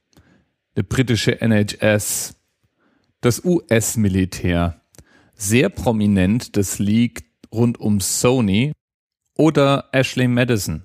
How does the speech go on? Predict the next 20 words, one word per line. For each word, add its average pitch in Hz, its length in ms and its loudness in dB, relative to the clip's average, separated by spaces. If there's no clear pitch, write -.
eine 104 240 0
Dating-Plattform. - 1000 -4
Apropos 170 540 0
Dating-Plattform, 110 880 -2
eine - 180 -2
andere 156 280 2
Meldung 117 420 2
rund 123 360 2
um 113 160 2
ein, 87 360 -4
Anführungsstriche, 92 1000 -2
Datenleak, 92 960 0
Anführungsstriche, 92 1000 -2
habe 101 140 -2
ich - 140 -6
auch 135 260 2
gefunden, 95 560 -4
nämlich 127 640 2
siebzigtausend - 1080 -2
OkCupid-Profile, 104 1500 0